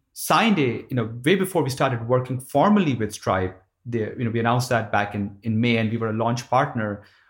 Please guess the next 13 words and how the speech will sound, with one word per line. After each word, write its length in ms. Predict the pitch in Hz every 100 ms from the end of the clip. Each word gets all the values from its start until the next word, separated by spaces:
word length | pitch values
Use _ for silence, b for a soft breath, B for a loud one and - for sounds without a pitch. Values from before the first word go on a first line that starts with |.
| b -
on 160 | 123
their, 360 | 117 110 107 -
on 120 | 120
their, 320 | 117 104 104 -
uh, 40 | 104
uh, 540 | 95 - 107 95 117
uh, 40 | 101
in 80 | 120
their 120 | 107
marketplace, 580 | 131 190 127 - 95 -
their 220 | 98 -
app 200 | 123 -
marketplace. 600 | 95 95 95 82 80 -